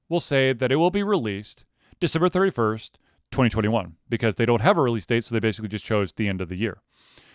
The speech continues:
Um, but, uh, the coming spring twenty twenty-one is actually from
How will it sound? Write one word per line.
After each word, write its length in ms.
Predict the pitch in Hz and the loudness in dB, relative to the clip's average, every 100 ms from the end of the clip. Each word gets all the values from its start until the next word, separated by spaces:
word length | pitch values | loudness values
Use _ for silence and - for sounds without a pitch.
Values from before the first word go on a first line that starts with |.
| - _ | -20 _
Um, 580 | 120 110 107 104 98 90 _ _ - | 4 6 6 6 2 -2 _ _ 4
but, 280 | 120 117 165 | 6 6 2
uh, 180 | 113 107 95 | 2 4 2
the 680 | 120 113 110 110 107 104 - _ _ _ _ _ _ _ _ _ _ _ _ - | 2 4 2 2 -2 -4 -10 _ _ _ _ _ _ _ _ _ _ _ _ -2
coming 320 | 156 151 139 | 0 0 -2
spring 400 | - 170 180 165 | -4 -2 -2 -2
twenty 300 | - 170 170 | -2 -2 0
twenty-one 400 | 160 147 139 131 | -2 2 4 4
is 100 | - | 0
actually 380 | 127 127 147 127 | -2 0 -2 -6
from 460 | - 127 117 117 | 2 4 4 0